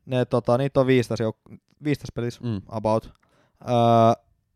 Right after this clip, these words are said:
Speaker 1: Raija sai yhdeksän viisi pistet ja Paras sai satakaksikymmentäviisi.
Speaker 2: Mm.
Speaker 1: Niin, okei, ka-, kolmekymmentä pistettä eroa.
Speaker 2: Niin.
Speaker 1: Mut tota, mikä nyt sinänsä et sama hintaluokka, mut siis kun otat sit,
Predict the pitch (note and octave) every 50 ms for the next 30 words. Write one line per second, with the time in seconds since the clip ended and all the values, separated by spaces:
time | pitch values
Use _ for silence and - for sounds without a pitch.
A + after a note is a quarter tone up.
0 | - - D3 D#3+ D#3+ D#3 D3 C#3 B2+ C#3 C3+ C3 C3 B2+ - C#3+ C#3 C#3 C3 -
1 | - B2 A2+ B2 B2 A#2+ A#2 A2+ A2 - - - _ _ _ - B2 B2 A2+ -
2 | - B2+ A2+ G#2 - - - A#2 A#2+ A2+ A2 A2 - - _ _ _ _ _ _
3 | _ _ _ - B2 A#2+ B2 A#2 A2+ - - - A#2 G#2+ G#2 G2+ G2+ G2+ F#2+ -
4 | _ _ - - - _ _ _ - - B2 A#2 G#2+ G#2+ G#2 - - G#2 - -
5 | F#2+ A2+ - - _ G#2 G#2+ F#2+ F2+ F#2 - _ _ - B2 B2+ B2+ - _ _
6 | _ _ _ _ _ _ - B2 B2+ A#2+ B2 B2 A#2+ A#2+ A#2+ A2+ - _ _ _
7 | _ _ _ _ _ _ _ _ _ _ _ _ - - - C3 B2 - - C#3
8 | B2+ - B2 A2 - A2 G#2 - G#2 G#2+ G#2 G2+ G#2 G#2 G#2 G#2 _ - - G#2
9 | G2 F#2 - _ _ _ _ - B2 A#2+ A2+ _ - A#2+ A2 G#2+ _ - A2+ A2
10 | A2 A2+ - - _ _ _ _ _ _ _ _ _ _ _ _ _ _ - G2+
11 | G#2 G#2 G#2 - - A#2 A2+ G#2+ A2 G#2+ - - - A2+ A2 A2 G#2+ A#2 A2+ A2
12 | G#2+ G#2 G#2+ G2+ G2 - _ - A2+ G#2+ F2+ F#2 A#2 A2 - - A#2 A2 - -
13 | B2 B2 B2 B2 A#2+ - D3 C#3